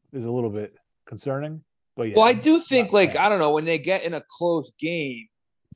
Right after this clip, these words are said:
Speaker 2: they're not, they're not, they're not the best at grinding out
Speaker 1: Mm.
Speaker 2: games. They had the one close win in Baltimore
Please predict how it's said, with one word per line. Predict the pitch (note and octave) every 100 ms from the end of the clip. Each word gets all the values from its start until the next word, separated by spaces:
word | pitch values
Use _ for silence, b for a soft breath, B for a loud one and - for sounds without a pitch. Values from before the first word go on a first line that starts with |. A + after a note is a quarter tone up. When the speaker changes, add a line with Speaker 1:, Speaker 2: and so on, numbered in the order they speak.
| _ _ _ _ _ _ - -
Speaker 2:
they're | A#2 C3 C3
not, | C3 C#3 C#3 C#3 C3+ - _ _ _ _ _
they're | A#2+ C#3+
not, | E3 F3+ F3
they're | F3
not | F#3+ F#3
the | D3 -
best | D#3 D3 -
at | C3 A2+
grinding | - A#2+ C3 C3 C3 A#2+ A#2+ A#2 -
out | A#2 A2 G#2+ - _ _ B2
Speaker 1:
Mm. |
Speaker 2:
games. | A#2 G#2 F#2 -
They | C#3+
had | C#3+
the | C#3+
one | C3+ F3 G3
close | - - F3 D#3+
win | D#3 D#3
in | - D3 C#3
Baltimore | C3 C3 B2+ A#2+ A2 G#2 A2